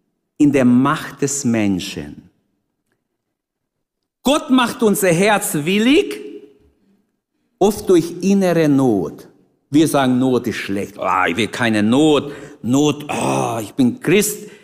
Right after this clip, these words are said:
Ich bete, dass Gott jede Not von mir hält." Aha, das glauben wir vielleicht. Aber Gott arbeitet manchmal auch durch Nöte und oft durch Nöte,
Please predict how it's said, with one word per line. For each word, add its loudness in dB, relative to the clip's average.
Ich -4
bete, 2
dass -2
Gott 0
jede 2
Not 2
von 0
mir 2
hält." -4
Aha, -2
das -6
glauben 2
wir -2
vielleicht. -8
Aber 0
Gott -2
arbeitet -2
manchmal 0
auch -2
durch -6
Nöte -2
und -4
oft 0
durch -6
Nöte, -10